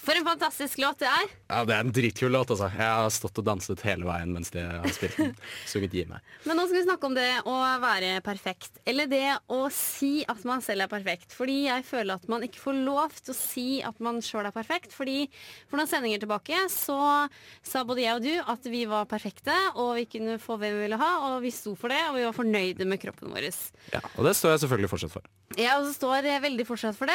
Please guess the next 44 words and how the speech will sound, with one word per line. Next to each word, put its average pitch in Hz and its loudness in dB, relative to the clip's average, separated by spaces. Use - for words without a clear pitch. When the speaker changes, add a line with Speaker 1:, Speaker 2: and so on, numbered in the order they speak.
Speaker 1:
fordi 330 -2
jeg 311 -2
føler 262 -2
litt 247 -8
sånn 226 0
at 208 -8
det, 247 -4
i 269 2
Norge 269 2
da, 349 4
eh, 254 0
jantelov, 240 0
at 247 -4
vi 254 -2
ikke 247 -4
har 254 -2
lov 202 0
til 240 -8
å - -6
si, - -4
eller 254 -2
jeg 247 0
har 240 -2
ikke 254 -4
lov 214 0
til - -14
å - -10
si - -4
at 233 -4
jeg 226 0
er 214 -4
fornøyd 214 0
med 202 -6
puppene 196 -4
mine, 226 0
at, 226 -2
eller 233 2
at 233 -2
jeg 226 2
er 214 -4
fornøyd 202 0
med 196 0
hoftene 185 -4
mine, 170 0